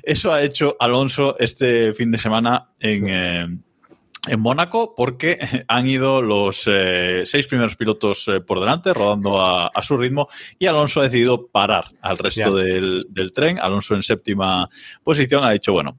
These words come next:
Speaker 1: eh, aquí no va a pasar a nadie".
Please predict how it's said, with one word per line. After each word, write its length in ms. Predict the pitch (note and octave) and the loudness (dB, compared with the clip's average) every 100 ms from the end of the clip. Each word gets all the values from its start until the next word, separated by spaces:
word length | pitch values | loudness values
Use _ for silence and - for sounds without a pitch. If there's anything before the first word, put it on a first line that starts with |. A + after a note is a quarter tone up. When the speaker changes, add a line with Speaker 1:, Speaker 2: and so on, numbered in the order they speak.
| _ | _
Speaker 1:
eh, 440 | F#2+ F2 E2+ E2+ - _ - _ _ _ | -6 -4 -4 -6 -10 _ -20 _ _ _
aquí 260 | G#2 G#2+ C3 | -10 -2 0
no 60 | A#2 | 0
va 60 | |
a 40 | G#2+ | 0
pasar 400 | G2+ G2+ G2 F#2+ | 0 2 2 2
a 180 | F#2+ G#2+ | 2 2
nadie". 380 | C#3+ E3+ F3+ | 0 2 0